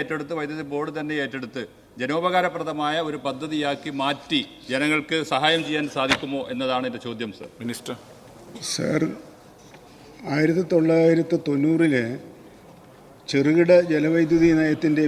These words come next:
Speaker 3: വ്യവസ്ഥകളനുസരിച്ച് ഇവിടെ സൂചിപ്പിച്ചതുപോലെ മണിയാർ ചെറുകിട വൈദ്യുതി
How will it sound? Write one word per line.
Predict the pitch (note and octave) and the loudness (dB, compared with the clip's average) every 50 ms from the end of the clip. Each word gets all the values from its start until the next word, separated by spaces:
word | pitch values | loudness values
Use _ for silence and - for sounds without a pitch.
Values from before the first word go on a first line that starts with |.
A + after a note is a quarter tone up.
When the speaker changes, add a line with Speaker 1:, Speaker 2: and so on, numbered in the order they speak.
| C#3 | 2
Speaker 3:
വ്യവസ്ഥകളനുസരിച്ച് | C3+ C3+ C#3+ C3+ - F3+ F3+ E3+ E3 D#3+ D3 C#3+ - D3 C#3 A2+ - - A2+ A2+ B2 C#3+ - - - - - - - - - - - - - - - - - - - B2 | 2 0 -2 -2 -2 0 0 2 2 0 0 0 0 -2 -2 -2 -4 -6 -6 -6 -8 -10 -14 -20 -20 -20 -20 -20 -20 -20 -20 -20 -20 -20 -20 -20 -20 -20 -20 -14 -8 -2
ഇവിടെ | D3+ D#3 D#3 - - | 0 0 0 0 0
സൂചിപ്പിച്ചതുപോലെ | C#3+ C#3+ D3+ E3+ D3 F3 D#3+ E3+ E3 D#3 C#3+ C#3+ C3+ B2+ C3 C3 C#3 C#3+ - - - - - - - - - - C#3+ | 2 2 2 2 2 0 0 0 0 0 2 2 2 2 2 2 0 -2 -6 -10 -16 -20 -20 -20 -20 -16 -8 -4 -2
മണിയാർ | C#3 C#3+ D3+ D#3+ D#3+ E3 E3 E3+ E3 - | 0 0 2 2 4 4 2 2 0 0
ചെറുകിട | D3 C#3+ D3 D#3 D#3+ D#3 E3 E3 D#3+ D#3+ - - - - - - - D3 | 2 2 4 4 4 4 4 2 0 0 -4 -8 -14 -16 -18 -14 -10 -6
വൈദ്യുതി | C#3 D3 C#3+ C#3 D#3+ D#3 D#3+ E3 D#3+ | -4 -4 0 2 4 4 4 4 4